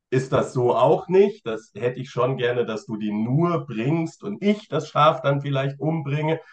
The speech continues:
Also das kann man dem Hund ja glaubhaft verkaufen und so fange ich an. Und wenn ich dann sehe, sie versteht, also jetzt habe ich die, ich habe, also um jetzt bei dem Beispiel mit meiner Kleinen zu bleiben, ich hatte die jetzt acht oder neun Mal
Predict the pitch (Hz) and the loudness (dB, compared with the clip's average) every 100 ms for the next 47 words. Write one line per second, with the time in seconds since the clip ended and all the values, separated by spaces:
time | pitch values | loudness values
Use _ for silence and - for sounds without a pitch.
0 | _ - 107 104 107 - 110 110 101 92 | _ -4 -2 -2 -4 -2 0 0 -2 -6
1 | 110 110 98 - - _ - 101 113 113 | -6 -4 -4 -4 -10 _ -4 0 0 0
2 | 104 - 90 98 110 156 160 143 113 - | -4 -6 -6 0 2 2 0 -4 -4 -4
3 | 110 127 135 - _ _ _ - 110 117 | -4 -2 -4 -6 _ _ _ -2 0 2
4 | 107 117 - - 104 127 185 170 135 117 | -2 -4 -6 -4 0 2 2 2 0 -2
5 | 110 - 101 98 95 110 143 165 139 117 | -4 -6 -6 -8 -6 -2 0 0 0 -4
6 | 113 104 - - 120 135 104 - - - | -6 -6 -8 -12 -4 -2 -2 -6 -12 -14
7 | - 156 156 - - 170 - 90 87 - | -16 -18 -20 -20 -18 -18 -18 -16 -16 -18
8 | _ _ _ _ _ _ _ _ _ _ | _ _ _ _ _ _ _ _ _ _
9 | - - - _ _ 87 87 90 85 87 | -20 -20 -20 _ _ -20 -16 -14 -14 -14
10 | 85 90 - 85 98 92 92 90 87 87 | -16 -16 -16 -10 -8 -8 -8 -10 -8 -6
11 | 87 87 95 117 127 - 101 95 90 85 | -6 -4 0 2 0 -4 -4 -2 -2 -6
12 | 92 87 87 87 80 - - - 92 85 | -8 -8 -10 -12 -12 -10 -10 -10 -10 -8
13 | 82 87 95 92 92 98 101 | -6 -4 -4 0 2 2 -2